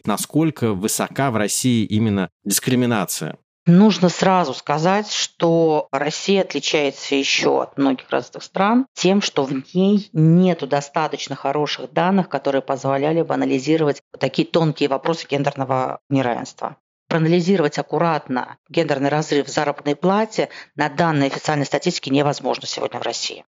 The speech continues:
Speaker 2: Здесь нужно отметить следующее. Даже, э, в тех странах, где есть очень хорошие данные, в первую очередь скандинавские страны, в которых оценивается очень аккуратно гендерный разрыв, и именно вот из этих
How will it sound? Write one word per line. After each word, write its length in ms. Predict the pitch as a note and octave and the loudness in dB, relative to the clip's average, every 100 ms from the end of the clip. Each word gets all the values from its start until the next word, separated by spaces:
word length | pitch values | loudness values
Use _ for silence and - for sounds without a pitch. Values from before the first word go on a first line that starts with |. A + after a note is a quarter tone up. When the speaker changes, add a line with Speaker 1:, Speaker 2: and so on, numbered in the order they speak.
| _ _ | _ _
Speaker 2:
Здесь 260 | C#3 G#3+ G#3 | 0 0 2
нужно 200 | F3+ D#3+ | 0 0
отметить 300 | - E3+ D3+ | -2 -4 -6
следующее. 560 | - D3+ C3+ A#2 - A#2 | -2 0 0 -6 -12 -4
Даже, 360 | A#2+ F3+ F3 | 0 2 2
э, 420 | E3 D#3+ D3+ C#3+ | 2 2 0 0
в 80 | C#3 | -2
тех 180 | - F3+ | -4 -4
странах, 400 | - F3 D#3 C3 | -2 -2 0 -2
где 240 | C3+ - | -2 0
есть 360 | D#3+ D#3+ F#3+ - - | 0 2 0 -2 -2
очень 280 | E3 D#3 | 0 0
хорошие 400 | C3+ C#3 C3+ - | -2 -2 -2 -4
данные, 300 | B2+ D3+ D#3+ | -2 0 0
в 60 | E3+ | -2
первую 180 | D#3 C#3 | -4 -4
очередь 160 | - | -6
скандинавские 540 | - C3 C3 B2+ - C3+ | -8 -4 -2 -4 -6 -12
страны, 340 | - D3 D#3+ - - | -4 -2 -2 -6 -6
в 40 | |
которых 320 | C#3+ D3+ C#3+ | -2 -2 -2
оценивается 720 | D3 - E3 D3 C3+ C3+ - | -2 0 2 4 2 0 -2
очень 220 | C#3+ - C3+ | -4 -2 -2
аккуратно 460 | - C#3 B2+ C3 | -2 -2 -2 -6
гендерный 480 | A#2+ C#3 C3 C3 C3 | -4 -4 -4 -6 -2
разрыв, 340 | C#3+ F3+ A3+ | 0 2 2
и 40 | D#3 | 0
именно 240 | C#3 C3+ | 0 0
вот 140 | C3 C#3 | 0 0
из 140 | C#3 | 0
этих 320 | C#3+ C#3 - | 0 -2 -10